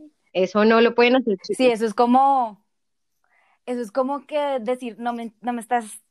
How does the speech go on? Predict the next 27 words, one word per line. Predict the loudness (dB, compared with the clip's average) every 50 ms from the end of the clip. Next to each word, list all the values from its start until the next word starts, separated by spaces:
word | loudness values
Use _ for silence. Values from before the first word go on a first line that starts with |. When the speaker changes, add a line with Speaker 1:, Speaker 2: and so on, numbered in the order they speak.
| _ _
Speaker 2:
cayendo | -6 -6 -6 -6 -8 -8 -10
muy | -10 -8 -2
bien | -2 -2 0 0
o | -2
no | -2 -2
me | -4 -4
interesa | -4 -2 -2 -2 -2 -2 -4
lo | -6 -8
que | -8 -10 -10
quieres | -8 -6 -6 -4
decirme, | -6 -6 -4 -4 -6 -4 -4 -4 -4
yo | -6 -6
pre-, | -6 -6 -6 -6
prefiero | -6 -8 -8 -6 -4 -6 -2
estar | 0 0 0
en | 0
el | 0 -2
celular". | -2 -2 -2 -4 -6 -2
Speaker 1:
Claro, | 2 2 4 4 4 4 2 2 2 2 2 2
total, | 0 -4 -4 -2 _ 2 4 4 4 4
Speaker 2:
Eso | 2 2
Speaker 1:
o | 0
Speaker 2:
nos | 0 2 2
dan | 2 2
a |
Speaker 1:
sea, | 2
Speaker 2:
entender. | 4 2 2 2 4 2 2 2 0 -6